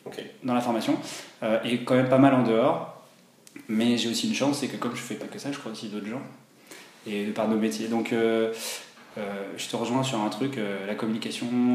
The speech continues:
Speaker 2: le partage, la publication, euh, j'ai une question qui me, qui viendra plus sur le blog, mais j'ai, ouais, je suis d'accord avec toi. Après, en dehors de,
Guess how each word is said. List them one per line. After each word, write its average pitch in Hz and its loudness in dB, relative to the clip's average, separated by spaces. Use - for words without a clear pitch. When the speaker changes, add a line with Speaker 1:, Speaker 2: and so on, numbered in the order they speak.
Speaker 2:
le 107 0
partage, 120 2
la 110 -2
publication, 113 -4
euh, 107 -2
j'ai - -12
une 104 -4
question 110 -6
qui 107 -8
me, 104 -2
qui - -12
viendra 107 -4
plus 107 -8
sur - -8
le 101 -4
blog, 120 -2
mais 101 -6
j'ai, 110 0
ouais, 117 4
je 117 -2
suis 110 -2
d'accord 113 2
avec 113 0
toi. 131 0
Après, 113 -2
en 120 4
dehors 120 6
de, 110 6